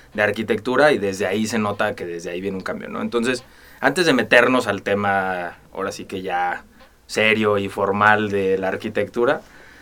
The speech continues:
eh, una última pregunta para meternos un poquito más personal. Siempre intentamos preguntar algo diferente. Ahora con el tema de Arkham creo que esta pregunta va muy ad hoc con ustedes, pero me gustaría que me dijeran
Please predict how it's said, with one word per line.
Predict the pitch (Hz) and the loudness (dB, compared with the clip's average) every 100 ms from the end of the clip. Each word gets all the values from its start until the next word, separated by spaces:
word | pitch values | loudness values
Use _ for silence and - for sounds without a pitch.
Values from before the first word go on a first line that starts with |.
| - - | -20 -8
eh, | 104 107 107 107 - _ _ - - - - - | -2 0 0 -2 -4 _ _ -20 -20 -20 -20 -6
una | 135 151 | 0 4
última | 143 143 127 | 4 4 4
pregunta | 110 104 113 113 113 110 104 - - | 4 4 2 2 4 4 2 -8 -8
para | 98 98 | -2 -2
meternos | 98 110 110 104 | 0 0 0 0
un | |
poquito | 104 98 95 | -2 -2 -4
más | 90 | -6
personal. | - 85 82 80 - - - - - - - | -8 -12 -12 -14 -18 -20 -20 -20 -20 -20 -14
Siempre | - 143 147 | 6 6 6
intentamos | 131 113 110 113 | 4 4 4 2
preguntar | - 104 95 107 | 2 2 4 6
algo | 107 104 | 8 6
diferente. | 98 104 110 110 123 123 - - - | 2 2 2 4 2 2 -4 -20 -4
Ahora | 98 113 123 | 2 6 8
con | 120 107 | 6 2
el | 98 | 2
tema | 107 104 | 2 4
de | 104 | 4
Arkham | 104 110 104 | 4 2 0
creo | 104 101 | -2 -4
que | - 101 | -2 0
esta | 98 104 98 | 0 -2 -4
pregunta | 92 92 90 95 | -4 -6 -2 0
va | 92 90 90 - - - - | 2 0 -2 -6 -16 -16 -4
muy | 110 123 | 2 4
ad | 113 104 | 6 4
hoc | 104 - | 0 -2
con | 104 92 | -4 -4
ustedes, | - 117 123 147 - - - - - - | 0 2 2 -2 -10 -20 -20 -20 -20 -4
pero | 101 | 0
me | 110 | 2
gustaría | 107 123 | 4 4
que | 139 | 4
me | 139 | 0
dijeran | 110 117 123 | 4 4 4